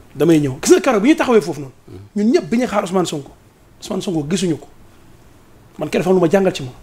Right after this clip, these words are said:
Speaker 2: Hmm.
Speaker 1: Dañ ñëw ba toog ba trois heures du matin, ñu toog ba si yàgg, ñu ne oto Ousmane Sonko yaa ngi ne. Keroog bi ñu ñëwee son excellence lañ gis le président Bassirou Diomaye Diakhar Faye. Parce que lan,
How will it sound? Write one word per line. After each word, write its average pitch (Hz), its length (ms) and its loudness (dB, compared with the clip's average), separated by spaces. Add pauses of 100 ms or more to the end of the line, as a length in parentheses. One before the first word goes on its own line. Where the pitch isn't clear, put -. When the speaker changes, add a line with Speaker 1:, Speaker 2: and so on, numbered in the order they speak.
(240)
Speaker 2:
Hmm. 98 180 -12
Speaker 1:
Dañ 160 120 -2
ñëw 208 100 6
ba 196 80 4
toog 196 180 0
ba 180 80 0
trois 247 280 2
heures 214 120 4
du 185 60 2
matin, 147 240 2
ñu 160 100 -4
toog 190 140 -4
ba 180 100 -2
si 151 80 -8
yàgg, 135 120 -10 (360)
ñu 202 80 -8
ne 175 60 -2
oto - 200 -6
Ousmane 175 260 0
Sonko 156 220 -2
yaa 143 140 -2
ngi 135 80 -8
ne. 123 80 -14 (300)
Keroog 226 200 4
bi 226 100 2
ñu 226 120 4
ñëwee 190 100 6
son 185 200 -2
excellence 202 380 0
lañ 151 120 -6
gis - 180 -12 (280)
le 160 100 -6
président 156 380 -2
Bassirou 143 320 -4
Diomaye 135 260 -8
Diakhar - 240 -14
Faye. - 140 -20 (840)
Parce - 180 0
que 208 80 6
lan, 151 140 2